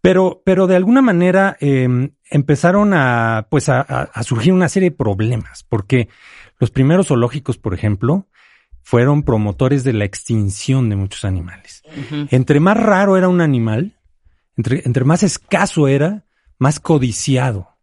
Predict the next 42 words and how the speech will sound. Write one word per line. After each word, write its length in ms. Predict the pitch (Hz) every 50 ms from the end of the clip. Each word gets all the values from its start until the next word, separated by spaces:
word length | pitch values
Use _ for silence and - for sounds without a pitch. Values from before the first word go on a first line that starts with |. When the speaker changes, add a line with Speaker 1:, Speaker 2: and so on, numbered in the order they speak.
| _ _ - - - _ _ _ - _ _ -
Speaker 1:
Y 40 | 127
entonces, 200 | 113 175 180 -
por 100 | 208 185
ejemplo, 500 | 139 170 190 185 151 185 185 196 190 - _
hubo 240 | - 165 165 185 180
muchos 360 | 180 190 185 - 185 170 -
casos 580 | - 208 165 147 - 165 165 170 156 151 - _ -
de 160 | 123 117 113
zoológicos 680 | - 139 127 135 156 147 - 185 - - 175 160 -
que 100 | - 139
encargaban, 1000 | 120 117 104 - 123 117 113 113 110 135 151 170 190 185 170 151 156 196 196 190 _ _ _ _ _ _ _ _ _ _ _ _ _ _ _ -
"Tráeme, 380 | - 127 147 160 180 180 170 147 - - 127
eh, 80 | -
quedan 300 | - 160 160 180 190 185
diez, 600 | 165 156 175 190 190 175 - - - - - _ _ _ _ _ _
tráeme 280 | - 135 156 202 208 202
a 40 | 196
los 180 | 180 - -
últimos 420 | 202 214 175 180 185 165 143 120 -
porque 260 | - 139 110 - 127
yo 100 | 147 160
quiero 160 | 147 190 170
ser 180 | 147 - 170 156
el 160 | 147 151 160
único 460 | 180 202 214 220 226 - - - 160
zoológico 540 | 127 - 139 135 156 143 156 160 - - - -
que 80 | 113
los 240 | 107 98 98 - _
tenga". 380 | - 107 101 95 90 90 - - _ _ _ _ - - 302 - - - _ _ _ _ _ -
Por 120 | 120 117
ejemplo, 400 | 110 151 147 127 131 110 98 107 113
les 180 | 110 101 98
pongo 240 | - - 98 101 95
un 100 | 98 95
caso, 340 | - 107 104 - - - 101
¿no? 260 | 107 113 139 202 202 -
El, 260 | 131 113 107 - -
la 120 | - 104 -
foca 280 | - 151 143 - 156
monje 360 | 143 143 143 139 - - 139
del 180 | 120 113 107 98
Caribe, 600 | - 113 107 113 117 120 117 107 98 87 80